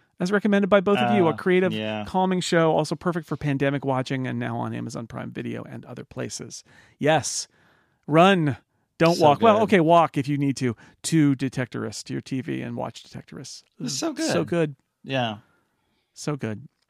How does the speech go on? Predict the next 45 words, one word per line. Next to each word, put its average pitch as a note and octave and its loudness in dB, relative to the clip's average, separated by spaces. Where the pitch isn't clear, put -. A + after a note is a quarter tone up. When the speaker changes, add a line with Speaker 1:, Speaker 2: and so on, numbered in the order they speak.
Speaker 2:
I C3+ 2
just, C3 0
Speaker 1:
Uh, B2 -4
Speaker 2:
yeah, A#2+ -2
I - -6
love A2 -6
it. - -8
I A2+ -8
feel, C3+ -4
I B2 2
just, A2 -12
I, C3 0
I C#3 2
feel F3+ -2
the C#3 0
waves C#3 2
of C3+ -4
nostalgia A#2+ -2
come - -2
over A2 -4
me F3+ -2
when F#3 -2
Speaker 1:
Mm-hmm. G#2+ 0
Speaker 2:
that G2+ -6
happens. F#2+ -10
Speaker 1:
Every E3 -2
time D#3+ 0
Speaker 2:
Mm-hmm. C#3 -6
Speaker 1:
I C#3 -4
hear D3+ 0
that D3+ 0
little D#3 2
Speaker 2:
Mm-hmm. D3 -4
Speaker 1:
theme E3+ 0
song F3+ 0
in F3+ -2
my F3+ 0
head, F#3 -2
and C#3 -8
I B2+ -4
feel D#3+ -2
Speaker 2:
Mm-hmm. D3+ -2
Speaker 1:
very D#3 -2
happy. D3+ -4
And B2 -10